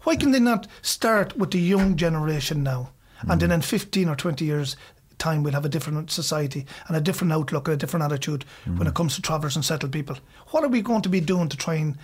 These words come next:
Speaker 1: trying to do, deal with this fear that people have?
Speaker 2: Mm.
Speaker 1: The fear works both ways. Travellers are afraid of their natural lives to walk into a restaurant, to walk into a pub, to walk into a hotel in case they get refused.
Speaker 2: I know,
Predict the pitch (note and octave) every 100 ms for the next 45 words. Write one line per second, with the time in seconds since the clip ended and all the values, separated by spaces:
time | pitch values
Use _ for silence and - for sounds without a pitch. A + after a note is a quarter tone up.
0 | - - - _ - F#3 F3+ - D3 F#3+
1 | D3+ - F#3+ E3+ D3+ E3 - E3+ C#3+ C#3
2 | D#3+ D3 C3+ C#3+ C3+ - - A2+ F2 E2+
3 | - - C#4+ A3 G3+ - F3+ D3 E3 F3+
4 | C#3 - - _ - - D4 C4 D#3+ D3
5 | C#3 - A3 D#3+ E3 D#3+ F#3+ F#3 D#3+ E3
6 | G3+ - F3 D#3 E3 D3 C#3+ C#3 D3 -
7 | C#3 C3 - - - F3 F3 E3+ E3 D3
8 | C#3 - D#3 D3 - - - F#3 G3 F#3+
9 | E3+ E3 D3 F3 - F3 D3+ F3 D3 D#3+
10 | D#3+ D3+ C3+ G3 F3 - G#2+ G2 G2+ F#2